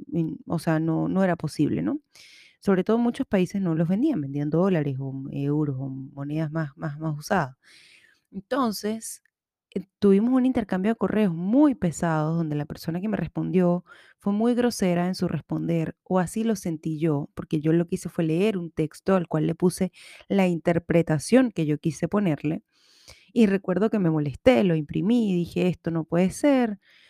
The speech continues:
Tardé dos días en responderle, porque tardé dos días en entender, después de volver a leer mi mail como siete veces,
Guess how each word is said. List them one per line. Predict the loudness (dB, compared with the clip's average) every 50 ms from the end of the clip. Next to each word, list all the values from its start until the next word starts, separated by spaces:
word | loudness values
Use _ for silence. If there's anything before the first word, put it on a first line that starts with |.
| _ _ _ _ _
Tardé | 0 2 4 4 6 6
dos | 6 4 4
días | 4 4 4 2 2
en | 0
responderle, | -2 -6 -6 -6 -6 -4 -2 -2 -2 -2 -2 -2 -6 -6
porque | -4 -6 -4 -4 -6 -4
tardé | -4 -4 -2 -2 -2 0
dos | 0 0 0 0 0
días | 0 0 0 -2 -4 -6
en | -4 -4
entender, | -4 -4 -4 -6 -6 -6 -6 -4 -2 -2 -2 -2 -2 -6 -10 -16 _ _
después | -8 -8 -2 -2 0 0 2
de | 2
volver | 2 2 0 0 0 0 0
a | 0
leer | 0 0 0 -2 -2
mi | -4 -4
mail | -4 -4 -4 -4 -4 -6 -6
como | -8 -8 -6 -8 -6
siete | -4 -4 -4 -4 -4 -2 -2
veces, | -2 -2 -2 -4 -8 -14 -16 -16 -16 -20 _